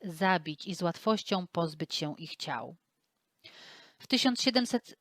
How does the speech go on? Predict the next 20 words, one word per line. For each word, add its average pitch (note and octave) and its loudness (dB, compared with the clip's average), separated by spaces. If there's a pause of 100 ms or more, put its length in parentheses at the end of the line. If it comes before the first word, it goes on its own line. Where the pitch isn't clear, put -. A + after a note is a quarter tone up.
(240)
y, A3 6
w, - -16
przepraszam, G#3 4
w - -12
tysiąc F#3+ -4
dziewięćset F#3+ 2
siedemdziesiątym F3 0
trzecim G3 2
roku E3 0 (420)
John A3 8
zgwałcił F#3+ 2
swojego F#3 4
nastoletniego F3 0
pracownika. - -8 (840)
W - -20
tysiąc F3+ 2
dziewięćset F3+ 0
siedemdziesiątym F3 -4
piątym G3 0
roku F#3+ 2